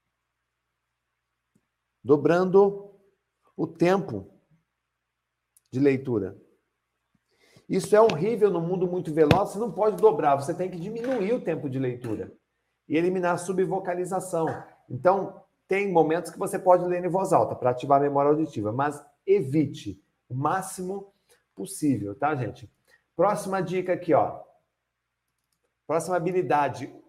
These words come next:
Usa, usa, eles usam marca-textos, os superleitores usam marca-textos com inteligência. A dica aqui, gente, é a seguinte. Você está lendo um texto. Sentiu vontade de usar o marca-texto? Resista.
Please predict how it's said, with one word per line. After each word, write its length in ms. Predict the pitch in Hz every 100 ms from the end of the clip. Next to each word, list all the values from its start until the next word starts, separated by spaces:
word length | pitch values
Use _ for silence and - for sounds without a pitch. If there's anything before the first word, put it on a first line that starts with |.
| -
Usa, 460 | 170 143 123 185 151
usa, 300 | 175 196 180
eles 280 | 165 175 180
usam 280 | 214 208 180
marca-textos, 800 | 180 165 156 151 165 175 147 156
os 60 |
superleitores 540 | 180 185 170 165 175 165
usam 280 | 175 180
marca-textos 800 | 180 170 - - 170 170 180 - _ _ _ _ _
com 320 | - 196 202
inteligência. 1080 | 202 190 - 190 202 147 131 147 151 - 120
A 140 | 117 131
dica 320 | 131 190 196
aqui, 260 | 175 190 175
gente, 240 | 170 170
é 20 |
a 40 | 175
seguinte. 600 | 180 147 135 113 104 - _ -
Você 240 | 147 165
está 200 | 196 196
lendo 300 | 190 196 190
um 60 | 202
texto. 540 | - 143 117 - 104 _ _
Sentiu 520 | - - 196 - 233
vontade 440 | 202 214 170 202 180
de 60 |
usar 180 | 190 180
o 80 | 180
marca-texto? 600 | 180 165 165 165 185 196
Resista. 640 | 165 165 143 120 - 98